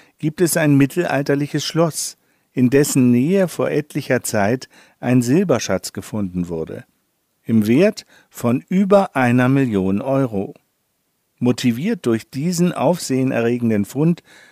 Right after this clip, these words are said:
beschlossen sein Bruder und er, Schatzjäger zu werden. Sie kauften sich einen Metalldetektor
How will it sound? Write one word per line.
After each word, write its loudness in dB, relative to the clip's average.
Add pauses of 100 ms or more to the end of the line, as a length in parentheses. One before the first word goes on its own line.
(120)
beschlossen 2
sein 2
Bruder 0
und -2
er, 0
Schatzjäger -2
zu -8
werden. -4 (600)
Sie -10
kauften 0
sich -2
einen 0
Metalldetektor 0